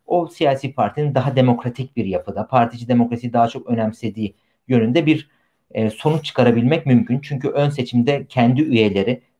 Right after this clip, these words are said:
geliyor, siyasi partinin oy kullanıyorlar. Bu oy kullanma neticesinde de dolayısıyla, e,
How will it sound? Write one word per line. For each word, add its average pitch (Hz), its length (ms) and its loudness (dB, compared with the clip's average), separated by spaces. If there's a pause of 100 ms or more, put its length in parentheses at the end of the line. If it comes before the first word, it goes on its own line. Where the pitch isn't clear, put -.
geliyor, 123 420 2
siyasi 120 420 0
partinin 120 460 0
oy 120 240 0
kullanıyorlar. 135 560 0 (260)
Bu - 120 -2
oy 131 160 2
kullanma 135 440 0
neticesinde 101 760 -4
de 127 120 -10 (400)
dolayısıyla, 131 800 0 (420)
e, 104 300 0